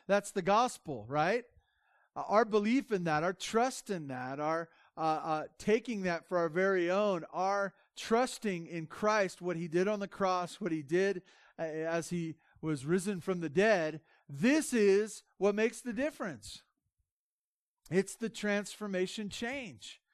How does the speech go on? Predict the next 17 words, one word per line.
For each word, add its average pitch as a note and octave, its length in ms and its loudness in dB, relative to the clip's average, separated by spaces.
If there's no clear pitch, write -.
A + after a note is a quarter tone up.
And F3 140 -8
for G3+ 140 2
you C#4 360 2
or C4 120 4
for G#3+ 160 -8
me, G#3+ 420 -2
all C4 260 2
the D4+ 160 0
other D4+ 140 0
things C4+ 500 -4
are G3 100 2
secondary. E3 880 -4
Have F3+ 120 -8
you G#3 60 -10
trusted G3 480 -6
in C#3+ 80 -16
Christ? - 580 -16